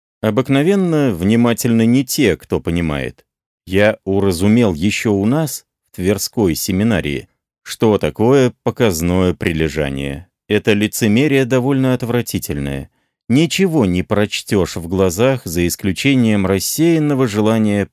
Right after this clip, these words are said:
похвал. Поэтому я не буду ничего говорить о Саврасове, Тыркове, Мясоедове, совершенный облом, Костенском и прочих, но те, кто понимает и могли бы понимать,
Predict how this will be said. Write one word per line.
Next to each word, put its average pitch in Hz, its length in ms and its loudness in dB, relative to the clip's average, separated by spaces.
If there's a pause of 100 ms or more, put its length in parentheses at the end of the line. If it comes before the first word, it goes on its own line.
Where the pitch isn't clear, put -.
(100)
похвал. 80 680 -4 (880)
Поэтому 131 380 0
я 101 180 2
не 95 160 2
буду 82 280 -2
ничего 80 500 -2
говорить 82 420 -2
о 87 80 -4
Саврасове, 95 960 -2 (240)
Тыркове, 107 800 0 (260)
Мясоедове, 98 880 0 (320)
совершенный 85 1000 -2
облом, 85 520 -2 (460)
Костенском 131 840 -2
и 78 40 -4
прочих, 113 600 -2 (480)
но 80 180 -4
те, 107 240 0
кто - 240 -2
понимает 98 840 0
и 90 80 0
могли 107 520 0
бы 98 160 0
понимать, 80 640 -4